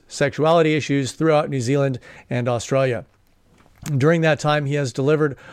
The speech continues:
over five hundred presentations and spoken to more than thirty thousand people. Many would consider freedom of expression to be the most basic human right. In truth,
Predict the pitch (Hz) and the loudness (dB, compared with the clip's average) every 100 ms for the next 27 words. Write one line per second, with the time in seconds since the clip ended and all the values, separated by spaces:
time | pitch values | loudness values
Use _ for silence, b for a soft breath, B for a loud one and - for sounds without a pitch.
0 | B 139 127 123 - 170 185 131 151 190 | B -4 -2 -2 0 0 0 -2 -4 -2
1 | 170 139 156 156 156 143 151 135 151 147 | -2 -2 -2 -2 -2 0 0 0 -2 -4
2 | - B B B 131 123 - 165 156 160 | -8 B B B -4 -4 -2 -2 -2 -4
3 | 123 139 143 165 175 139 120 - 185 170 | -4 -4 0 2 2 0 -4 -2 0 0
4 | 151 160 160 131 123 143 156 - - _ | 0 -2 -2 -2 -2 -2 -2 -4 -6 _
5 | _ _ _ _ _ _ B B B B | _ _ _ _ _ _ B B B B
6 | B B B B _ 165 240 285 240 - | B B B B _ 2 2 4 2 0
7 | 180 - 214 180 202 214 202 170 175 - | -2 0 0 0 2 2 2 0 -2 -2
8 | - 170 156 147 120 139 151 156 127 135 | 2 2 2 -4 -4 -4 0 0 0 2
9 | 156 180 - 131 107 160 175 151 135 - | 2 2 -2 -6 0 2 2 -2 -6 -4
10 | 151 139 131 135 113 - _ _ _ _ | -2 0 0 0 -2 -8 _ _ _ _
11 | - 143 127 196 196 - | -4 -4 0 2 2 0